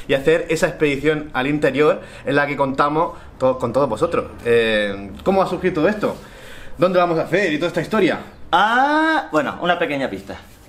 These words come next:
Speaker 2: Va a ser en Málaga. Y hasta ahí puedo leer.
Speaker 1: Exacto, si queríamos hacerlo cerca también por aquí por el sur, porque Pepe es de aquí de Cádiz, de La Línea, que es donde estábamos ahora mismo, aquí en su casa. Y yo soy de Granada, ya lo sabéis.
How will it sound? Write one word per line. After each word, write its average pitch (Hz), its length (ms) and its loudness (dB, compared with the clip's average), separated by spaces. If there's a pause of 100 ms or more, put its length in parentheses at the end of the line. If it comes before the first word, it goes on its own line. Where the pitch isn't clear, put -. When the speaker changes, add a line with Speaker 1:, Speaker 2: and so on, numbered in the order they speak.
(160)
Speaker 2:
Va 160 60 4
a 160 40 -2
ser 190 160 0
en 143 80 0
Málaga. 120 360 -2 (480)
Y 135 60 2
hasta 131 180 0
ahí 143 100 0
puedo 135 220 0
leer. 98 180 -4 (280)
Speaker 1:
Exacto, 156 460 0
si 147 80 0
queríamos 180 320 2
hacerlo 208 380 0
cerca 175 340 0
también 170 220 -2
por 156 100 0
aquí 139 140 -2
por 151 100 2
el 147 80 -2
sur, 202 200 0
porque 147 180 -2
Pepe 147 300 -2
es 143 60 0
de 143 60 2
aquí 135 120 -2
de 143 120 -2
Cádiz, 165 220 2
de 147 60 2
La 135 60 2
Línea, 202 420 -4
que 135 80 -4
es 120 40 -2
donde 127 140 0
estábamos 127 580 2
ahora 127 140 2
mismo, 190 240 0
aquí 151 100 -2
en 139 60 -6
su 131 100 -8
casa. 226 360 0 (420)
Y 117 100 -4
yo 113 100 2
soy 117 140 -2
de 113 60 0
Granada, 135 300 2
ya 139 80 2
lo 135 60 2
sabéis. 151 360 0